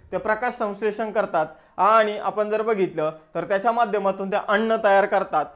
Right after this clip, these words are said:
आणि त्या काय करत असतात? तर त्या अन्नाची निर्मिती करत असतात आणि ते अन्न आपल्यापर्यंत पोहोचवत असतात. मग आपण कोण आहोत? तर आपण भक्षक आहोत. अ, उत्पादकांनी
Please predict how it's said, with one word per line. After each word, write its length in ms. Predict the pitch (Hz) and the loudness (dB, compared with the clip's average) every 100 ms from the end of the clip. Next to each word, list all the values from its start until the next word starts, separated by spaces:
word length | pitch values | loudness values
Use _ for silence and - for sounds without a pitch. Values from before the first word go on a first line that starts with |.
| _ - | _ 2
आणि 400 | 202 220 214 208 | 6 6 6 0
त्या 180 | 196 | -2
काय 180 | 196 208 | 2 2
करत 220 | 208 202 | 2 0
असतात? 400 | 190 185 - 220 - - _ - | 0 -2 0 0 0 -6 _ -2
तर 100 | 190 | 0
त्या 200 | 185 202 | 2 2
अन्नाची 540 | 220 196 180 185 180 | 2 0 -4 -4 -4
निर्मिती 480 | 214 233 220 208 180 | 0 2 2 2 0
करत 240 | 156 151 156 | 0 0 0
असतात 340 | 160 220 233 | 0 2 0
आणि 160 | 214 190 | 0 -2
ते 40 | |
अन्न 260 | 202 170 160 | -2 -2 -4
आपल्यापर्यंत 540 | 190 175 151 151 143 | -4 -4 -6 -6 -6
पोहोचवत 480 | 180 214 277 208 156 | -6 2 6 6 2
असतात. 320 | 139 143 156 - - _ - | -2 -4 -10 -12 -16 _ 2
मग 80 | |
आपण 320 | 214 262 302 277 | 4 6 4 4
कोण 160 | 277 | 2
आहोत? 240 | 262 240 240 233 | 4 4 2 0
तर 100 | 220 | 2
आपण 300 | 220 240 214 | 2 0 -2
भक्षक 340 | 190 - 220 | -4 -4 0
आहोत. 260 | 214 190 185 - _ - | 0 0 -6 -12 _ -2
अ, 280 | 180 185 180 | 4 4 4
उत्पादकांनी 680 | 208 208 247 233 233 220 | 0 2 4 4 4 4